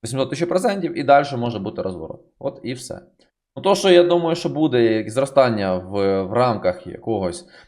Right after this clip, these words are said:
локального росту, я не скажу там суперглобального, то я думаю, що це ми точно побачимо, друзі. Враховуючи, як у нас сходили, і плюс ринок теж, ви самі маєте розуміти, він не може вічно падати.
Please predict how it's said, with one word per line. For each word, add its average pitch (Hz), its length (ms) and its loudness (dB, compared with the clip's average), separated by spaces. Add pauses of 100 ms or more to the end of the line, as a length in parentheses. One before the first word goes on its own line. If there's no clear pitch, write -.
(140)
локального 110 540 2
росту, 160 680 -2
я 101 60 -4
не 104 80 -8
скажу 98 200 -12
там 87 260 -10
суперглобального, 87 1040 -4
то - 100 -4
я 135 120 4
думаю, 135 220 -2
що 123 100 -10
це 113 160 -2
ми 110 100 -2
точно 98 300 -6
побачимо, - 440 -12
друзі. - 180 -20 (800)
Враховуючи, 113 600 0
як 101 280 2
у 92 40 -4
нас 92 220 -2
сходили, 117 540 0
і 113 40 2
плюс 131 320 -2
ринок 120 360 0
теж, 117 220 0 (160)
ви 92 160 -12
самі 113 300 -6
маєте 104 240 -4
розуміти, 113 380 -4
він 104 140 -2
не 117 80 2
може 113 340 0
вічно 110 320 -4
падати. 85 360 -2